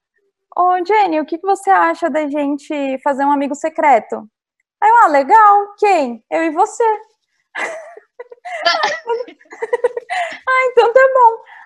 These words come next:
Aí, <laughs> até o ano passado a gente fazia isso, a gente trocava presente de Natal,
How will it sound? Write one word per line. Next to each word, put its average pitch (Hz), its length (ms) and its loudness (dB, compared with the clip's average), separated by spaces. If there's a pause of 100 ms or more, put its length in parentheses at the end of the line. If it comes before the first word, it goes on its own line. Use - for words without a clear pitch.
Aí, 381 300 4
<laughs> - 400 -2
até 320 320 2
o 339 80 2
ano 480 160 0
passado 480 500 0
a 339 60 -2
gente 311 220 -6
fazia 302 420 2
isso, 349 120 -2
a 330 40 -2
gente 269 200 -2
trocava 277 380 0
presente 294 460 -4
de 311 100 -4
Natal, 339 500 2